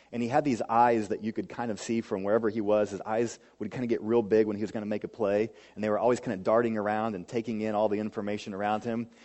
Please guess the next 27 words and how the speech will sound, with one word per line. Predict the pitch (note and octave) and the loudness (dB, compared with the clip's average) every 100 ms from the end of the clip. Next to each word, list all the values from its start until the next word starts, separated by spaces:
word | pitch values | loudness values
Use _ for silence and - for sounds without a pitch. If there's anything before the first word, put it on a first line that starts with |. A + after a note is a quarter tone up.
| - _ | -20 _
But | C3 | -4
Singletary | - A3+ G#3+ D#3+ C#3+ | 0 2 4 4 2
started | - E3 D#3+ | 4 4 6
out | D3 C#3+ | 4 2
in | G#2+ | 0
high | - F3 | -2 -2
school, | D#3 - A2 A2+ B2 - - _ | -2 -4 -2 -2 -4 -16 -20 _
and | D3 C3+ | -4 2
he | |
was | D#3 B2 | 4 4
a | |
kid, | A#2 - F3+ E3 C#3+ - | 0 4 6 6 2 -10
and | B2+ | -4
he | C3+ | -2
was | A#2+ | -2
told, | - C#3+ C3+ C3+ B2+ - - | 0 4 6 4 -2 -18 -6
"You're | A#2+ | -4
too | - F#3 | 0 0
small, | - E3 D3 C#3+ C#3+ | 2 6 8 8 8
you're | A#2+ | 4
too | - E3 | 2 0
slow, | - C3+ B2+ B2+ | 4 6 6 6
you're | C3 | 2
not | D#3+ E3+ | -2 -2
gonna | C3+ | -2
make | A2+ A#2+ A#2 | -2 -2 0
it | F#2+ | -2